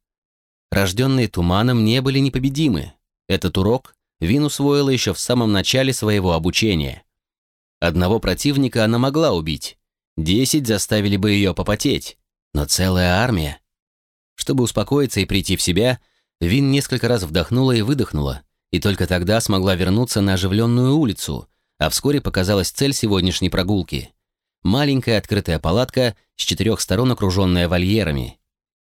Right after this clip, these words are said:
Возле неё скучал торговец, неряшливого вида человек, волосы у которого росли только на правой половине головы. Была ли странная причёска результатом болезни, ранения или причуды природы, оставалось только догадываться.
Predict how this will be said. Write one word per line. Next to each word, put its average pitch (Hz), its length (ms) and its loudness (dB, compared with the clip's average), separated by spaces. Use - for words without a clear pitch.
Возле 123 360 0
неё 117 200 2
скучал 123 360 -2
торговец, 123 580 -2
неряшливого 131 720 0
вида 110 220 0
человек, 135 500 0
волосы 92 360 0
у 82 60 0
которого 107 380 0
росли 98 260 -2
только 101 260 0
на 87 120 2
правой 131 380 0
половине 104 480 0
головы. 87 520 0
Была 113 260 2
ли 160 60 0
странная 135 460 0
причёска 123 440 -2
результатом 107 520 0
болезни, 98 500 2
ранения 98 540 2
или 85 120 0
причуды 92 360 -2
природы, 139 540 0
оставалось 107 640 0
только 87 280 -2
догадываться. 78 840 -2